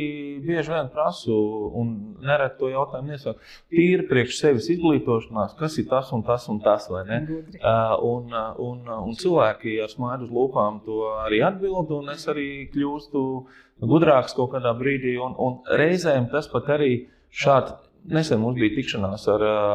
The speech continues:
Speaker 1: Skujienas iedzīvotājiem, un Skujienas iedzīvotājs viens man jautā, kas būs ar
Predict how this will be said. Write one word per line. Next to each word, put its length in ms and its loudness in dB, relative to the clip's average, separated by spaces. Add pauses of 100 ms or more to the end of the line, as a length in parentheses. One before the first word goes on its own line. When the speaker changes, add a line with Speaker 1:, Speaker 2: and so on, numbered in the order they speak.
(160)
Speaker 1:
Skujienas 520 2
iedzīvotājiem, 760 2 (480)
un 120 -2
Skujienas 380 4
iedzīvotājs 540 0
viens 240 -6
man 120 -8
jautā, 360 -2
kas 280 -4
būs 380 4
ar 140 2